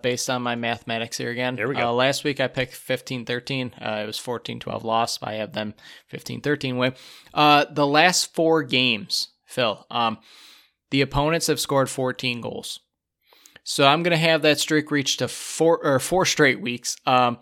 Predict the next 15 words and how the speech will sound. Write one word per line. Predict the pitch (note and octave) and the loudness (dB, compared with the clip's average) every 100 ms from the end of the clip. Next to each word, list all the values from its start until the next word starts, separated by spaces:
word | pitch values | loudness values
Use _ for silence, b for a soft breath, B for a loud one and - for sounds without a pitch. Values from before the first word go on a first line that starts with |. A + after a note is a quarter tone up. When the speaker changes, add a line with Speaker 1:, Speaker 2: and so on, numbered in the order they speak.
| b b b b | b b b b
Speaker 1:
I | D3+ | 4
got | E3 E3 | 4 4
Buffalo | D#3+ D#3 D#3 | 2 4 2
winning | D3 C#3 | 4 0
fifteen | C3 - - G3+ G#3 - F#3 E3+ D#3+ | -4 -10 0 0 0 -4 -2 -2 -2
to | - C#3+ | -2 -4
fourteen | C3+ - C#3 C3+ C3+ C3+ B2+ | -4 -6 -2 -2 -4 -4 -2
in | A#2+ | -2
a | A2+ | -2
nail | A2 A#2 B2+ | 0 2 2
biter, | B2+ C#3 D3 D#3 | 2 2 4 2
and | - B2+ | 2 -2
another | A#2+ A#2+ B2+ B2 | -2 0 2 2
game | B2+ B2 B2 B2 | 2 2 0 0
where | A#2+ A#2+ | 0 0